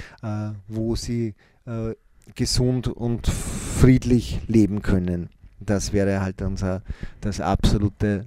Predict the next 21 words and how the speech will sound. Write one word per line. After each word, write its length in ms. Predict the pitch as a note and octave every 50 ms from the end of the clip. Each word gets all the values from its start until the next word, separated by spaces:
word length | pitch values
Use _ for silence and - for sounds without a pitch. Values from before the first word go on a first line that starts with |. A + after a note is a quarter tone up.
| - -
der 140 | G#2+ G2
absolute 420 | F2+ F2+ - - A2+ G2+ - - G2+
Meilenstein 580 | G2+ G2 F2 E2+ F#2 G2 G2 - - F#2+ F#2+
und 160 | G2 G2+ G2 - - - - -
die 60 | - -
Krönung 480 | - - G#2+ G2+ G2 G2 G#2+ G#2+ G#2+
von 260 | F#2+ - - G2 F#2+
des 200 | - G#2 F2+ F2
Projektes 480 | - - G#2 F#2+ E2+ - - G2 - -
überhaupt. 500 | G2+ F2+ G#2 F#2+ F2+ E2+ E2 D#2 - - - - - - -
Aber 240 | - B2 B2+ C#3+ C#3+
dazu 320 | C3+ G#2+ G#2 - - A#2
sehen 380 | G#2 - G#2 F#2+ F#2 G2+ G2 F#2+
wir, 200 | F#2+ F#2+ F#2+ F2+ - - - - - - -
was 240 | - G2+ F#2 - -
da 100 | - G2
passieren 500 | - G2+ - - - F#2+ F#2 E2+ E2+ E2+
wird. 160 | E2+ D#2+ - - - - - -
So 240 | - - G#2+ G2+ F#2+
wie 80 | G2+ G2
angekündigt 800 | F#2 F#2+ G#2 G#2 G#2 - - A#2+ A2+ A2+ G#2+ - - - -